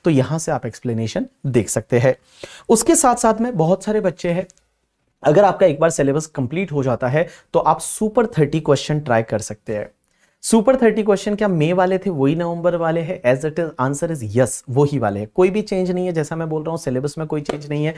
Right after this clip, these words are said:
कुछ भी अमेंडमेंट नहीं है। तो मई टू थाउजेंड ट्वेंटी थ्री के लिए जो सुपर थर्टी क्वेश्चन थे, वो के वो नवंबर टू थाउजेंड ट्वेंटी थ्री के लिए है।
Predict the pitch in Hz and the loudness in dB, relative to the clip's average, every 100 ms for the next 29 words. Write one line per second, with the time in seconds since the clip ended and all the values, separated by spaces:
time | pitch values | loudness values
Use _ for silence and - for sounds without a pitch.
0 | - - - 208 185 214 185 175 175 170 | -12 -12 0 2 2 0 0 0 0 -2
1 | 165 175 170 127 135 190 196 196 175 165 | -2 -2 -2 0 2 0 0 -2 2 2
2 | 170 175 156 139 165 165 185 190 180 170 | 2 0 0 0 -4 -6 -6 -4 -4 -4
3 | 165 160 139 139 139 120 120 120 113 131 | -4 -8 -6 -6 -6 -6 -4 -4 -4 -4
4 | 127 117 - - - 127 160 175 170 165 | 0 0 0 -12 -14 -6 -4 -2 -2 -2
5 | 143 120 127 139 127 120 113 113 131 123 | -4 -6 -6 -8 -8 -8 -10 -10 -10 -8
6 | 107 117 117 101 101 104 110 117 - | -8 -10 -10 -10 -8 -8 -6 -6 -6